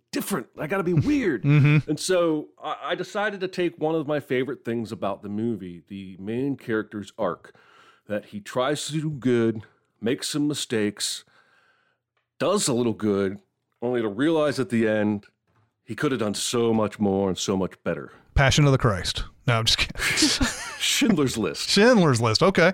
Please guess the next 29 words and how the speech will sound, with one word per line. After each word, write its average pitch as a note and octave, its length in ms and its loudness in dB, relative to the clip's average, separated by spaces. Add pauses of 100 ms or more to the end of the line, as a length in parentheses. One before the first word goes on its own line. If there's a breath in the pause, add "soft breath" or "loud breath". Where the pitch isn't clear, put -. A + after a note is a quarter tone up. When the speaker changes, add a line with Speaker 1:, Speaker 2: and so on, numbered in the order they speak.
Speaker 1:
Because E3 300 -2
I G3+ 140 0
believe G3 400 -2
that E3 200 -2
journey C#3 720 -2 (120)
for C#3+ 140 -6
Schindler C#3+ 500 -4
is A#2+ 140 -10
very B2+ 300 -6
similar A2+ 500 -6
to G#2+ 140 -16
the G2 100 -16
journey G2+ 380 -12
for F#2+ 160 -18
Batman F#2 720 -10 (480)
in G#2 200 -2
this F#2+ 220 -6
movie, F2+ 520 -8
in F#2+ 200 -10
that F#2 360 -10 (680)
he, A2 260 -6
he's G2+ 260 -6
actually B2 400 0
doing C3 360 0
good, F#2+ 380 -6
trying E3+ 340 0
to E3+ 60 -2
do C3+ 260 0
good A#2 540 0